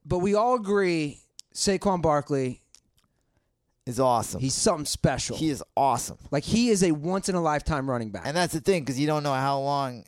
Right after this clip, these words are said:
Speaker 2: he's gonna be a one-in-a-lifetime running back. Those guys only last, like, four or five years.
Speaker 1: So you blow up the team.
Speaker 2: Well, the team is blown up as it is.
Speaker 1: But I'm saying
Speaker 2: You need a new quarterback.
Speaker 1: Eli, you're done.
Speaker 2: You're done.
Speaker 1: You, you get rid of Odell.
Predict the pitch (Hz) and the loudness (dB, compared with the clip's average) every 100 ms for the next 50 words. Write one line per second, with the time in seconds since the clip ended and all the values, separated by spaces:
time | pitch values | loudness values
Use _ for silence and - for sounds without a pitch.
0 | _ 127 120 107 139 127 123 117 123 117 | _ -8 -6 -4 -4 -2 -4 -4 -2 -2
1 | 117 120 - 120 110 131 143 110 76 60 | -2 -2 -2 -4 -2 -2 -2 -2 -4 -4
2 | - 120 120 131 127 127 127 123 131 123 | -4 -2 0 0 0 0 -2 -2 -2 -2
3 | - 123 - - 139 123 - 123 117 131 | -4 -6 -8 -8 -4 -2 0 -2 0 0
4 | 139 202 214 175 214 208 190 - - 180 | 0 0 -2 -2 0 2 0 -4 -2 -2
5 | 127 87 - - - - _ - _ _ | -2 -8 -18 -20 -20 -20 _ -20 _ _
6 | _ _ - 120 147 127 127 127 175 165 | _ _ -14 -4 -2 0 -2 -2 -2 -2
7 | 139 110 135 147 151 139 147 123 143 202 | -2 0 2 2 2 2 0 2 0 0
8 | 120 - - - _ _ _ 180 175 165 | -2 -6 -14 -18 _ _ _ -4 -2 -2
9 | - 165 190 233 226 196 165 151 160 120 | -2 0 0 2 2 2 0 2 2 2
10 | 101 165 190 185 175 160 151 127 156 135 | 0 2 2 2 0 -2 -6 -4 -4 -4
11 | 110 - 143 127 143 87 - - - _ | -6 -8 -4 2 2 2 -6 -18 -20 _
12 | 147 165 165 208 208 196 175 170 151 147 | -10 -8 -6 -2 0 0 0 -2 -2 -4
13 | 101 - | -6 -10